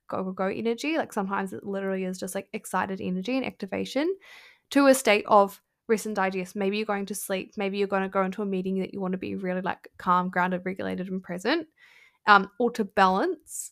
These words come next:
the excited <laughs> feeling that you are feeling, or, or the stress or overwhelm or whatever it may be that's coming from the heightened state. So a very quick crash course on your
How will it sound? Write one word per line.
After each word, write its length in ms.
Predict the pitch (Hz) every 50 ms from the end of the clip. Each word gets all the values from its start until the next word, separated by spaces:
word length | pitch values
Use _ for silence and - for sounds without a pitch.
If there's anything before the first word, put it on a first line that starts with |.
| _ _ _
the 120 | 214 226
excited 440 | 214 214 - - - 202 190 185 208 -
<laughs> 20 |
feeling 320 | 254 269 294 254 233 220
that 160 | 214 214 - 220
you 140 | 214 208
are 60 | - 202
feeling, 400 | - - 208 208 226 285 339 370 - - - - - _ _
or, 440 | - 220 214 208 202 196 196 196 202 - _ _ _ _ -
or 140 | 220 214
the 100 | 202 196
stress 460 | 185 - - - 185 180 180 185 - - -
or 200 | - 190 - 190
overwhelm 340 | 185 180 185 185 180 180 180
or 40 | 180
whatever 340 | 175 185 185 190 190 185 185
it 80 | 175
may 140 | - - 190
be 300 | 190 104 101 - 208 190 _ _ _
that's 180 | 202 202 190 -
coming 260 | - - 196 190 185
from 140 | 185 190 190
the 80 | 190
heightened 380 | 185 - 214 - - - 190 185
state. 320 | - - - - - - _ _ - - - - - _
So 320 | - - 240 226 226 226 226 226 - - - - - - - _ _ _ _ _ _ _ -
a 80 | 269
very 480 | 233 240 233 247 294 339 330 302 - - _ -
quick 480 | - - - 233 233 - - - - - _
crash 320 | _ - - 196 196 190 -
course 500 | - - - 202 196 226 339 - - - - _ -
on 400 | 202 190 190 190 190 185 190 196 - _ _ _ _ _ _ _ _ _ _ _ _ _ _ _ -
your 460 | 196 202 190 185 185 185 185 185 196